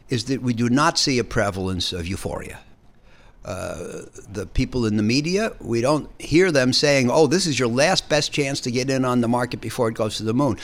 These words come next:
The book Dow thirty-six thousand has not been reissued. That's all good. We want to see level-headedness. What the challenge is, is that even people, even though people aren't thinking bullish, they're acting bullish.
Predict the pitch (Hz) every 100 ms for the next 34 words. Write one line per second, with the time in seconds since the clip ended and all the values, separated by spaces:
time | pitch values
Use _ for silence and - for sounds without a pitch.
0 | - - 110 135 156 - 143 151 160 151
1 | 147 156 - 160 190 127 98 120 151 196
2 | 160 147 196 220 - 80 - - - -
3 | - - - - - - 160 240 233 196
4 | 175 143 104 104 147 180 240 214 - 151
5 | 139 123 131 139 151 214 - 60 - -
6 | - - - - - - 139 139 131 -
7 | 160 208 160 90 73 73 - - 143 123
8 | 139 151 160 135 175 160 131 - - -
9 | 214 208 160 131 165 156 123 127 120 107
10 | 147 156 135 101 82 95 - 87 104 -
11 | 117 67 - - -